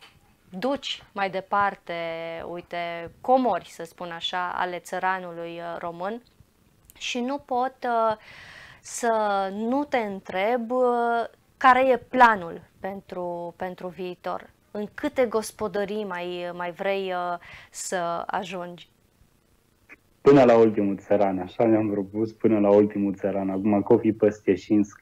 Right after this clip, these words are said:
Speaker 2: sau că o fi peste zece ani, așa îmi doresc ca să mă duc până la ultimul țăran și cât fișoarele și opțiuni și legile alea floare mor mai ține.
Speaker 1: Ce mesaj ai pentru acești oameni care cred că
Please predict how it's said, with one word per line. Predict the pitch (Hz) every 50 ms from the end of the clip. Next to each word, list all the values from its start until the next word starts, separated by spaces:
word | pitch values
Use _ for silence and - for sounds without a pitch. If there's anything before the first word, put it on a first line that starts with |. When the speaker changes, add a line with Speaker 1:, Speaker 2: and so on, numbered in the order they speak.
| - 101
Speaker 2:
sau | - - 104 95 90
că | - 110 101
o |
fi | 98 - - 98
peste | - 104 101 - - - 101
zece | 95 104 104 104 104 - - 107
ani, | 104 104 110 110 107 104 104 -
așa | 101 - - - 120
îmi | 117 117 110 107
doresc | 107 101 101 104 104 104 -
ca | - 107 101
să | - 107
mă | 101 101
duc | 98 107 110 104 - -
până | - 123 117 113
la | 104 101
ultimul | 101 101 101 98 92 98 92 92 92 87
țăran | - - 92 95 104 107 107
și | 104 - - 101
cât | - - 120 120 - - _
fișoarele | _ - 101 - - - 110 107 107 110 110 104 104 101
și | - -
opțiuni | 104 95 95 - - - 107 101
și | 104 - 110
legile | 101 101 98 98 101 98 95
alea | 98 101 98 95 95 95 -
floare | - 107 98 95 95
mor | 95 95 92 92
mai | 92 92 92 87
ține. | - - 98 90 90 87 - - - - - - - - - _ _ _ _ _ _ _ - -
Speaker 1:
Ce | - 311
mesaj | 311 311 302 277 - 294 277 254 208 220
ai | 208 190 175 170 -
pentru | 175 170 175 - -
acești | 175 175 - - 180 180 180 - - _ - 190 185 180
oameni | 180 180 180 180 180 180 185 185 185 185 180
care | - 196 196 202 208 214 214 214 208 -
cred | - 247 262 254
că | - 285